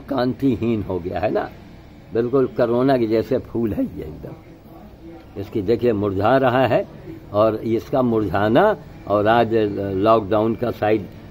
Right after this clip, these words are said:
चौथा चरण बताया जाएगा। ये मोदी जी की कृपा है।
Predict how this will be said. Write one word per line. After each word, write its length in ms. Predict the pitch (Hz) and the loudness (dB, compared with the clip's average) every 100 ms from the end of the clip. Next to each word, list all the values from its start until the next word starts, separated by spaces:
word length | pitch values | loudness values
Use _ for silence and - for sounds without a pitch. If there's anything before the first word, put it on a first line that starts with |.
| - - - 107 101 87 | -18 -16 -4 -2 -2 -2
चौथा 360 | 120 113 101 151 | 0 0 4 2
चरण 340 | - 120 113 101 | 4 0 0 0
बताया 460 | 101 104 95 90 | 0 2 0 0
जाएगा। 440 | 78 80 71 - - - - - - - - - - - - - - | -4 -6 -8 -10 -12 -14 -20 -18 -18 -20 -20 -20 -20 -20 -20 -20 -4
ये 140 | 117 110 | 0 2
मोदी 320 | 107 101 113 | 0 2 2
जी 140 | 98 | 0
की 120 | 95 98 | -4 -6
कृपा 340 | 101 - 92 | -6 -6 -6
है। 220 | - - | -6 -12